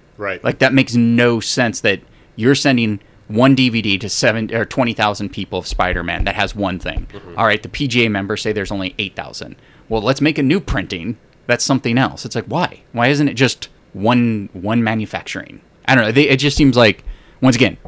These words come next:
Speaker 2: these are not even problems. I'm getting free movies. I can't complain about that. I just
Speaker 1: Right.
Speaker 2: think there's just a better way.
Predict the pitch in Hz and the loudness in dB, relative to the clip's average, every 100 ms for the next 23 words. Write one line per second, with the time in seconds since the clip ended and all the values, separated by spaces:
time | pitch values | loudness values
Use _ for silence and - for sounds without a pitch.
0 | - - - 123 123 110 110 113 104 90 | -20 -8 2 4 4 4 2 0 -4 0
1 | 110 92 85 110 107 117 107 - - 107 | 0 0 -4 -4 -2 -2 -2 -4 -4 -2
2 | 101 90 69 - - 101 - - 123 117 | -2 -4 -8 -10 -4 -4 -4 0 2 2
3 | - - 101 - 127 104 87 85 - 95 | -2 -2 -2 2 2 2 0 -6 -2 -2
4 | - 110 104 95 113 107 95 110 - 98 | 2 0 2 0 0 0 0 2 2 2
5 | - 92 82 82 82 - - - | 2 2 2 -6 -8 -10 -14 -16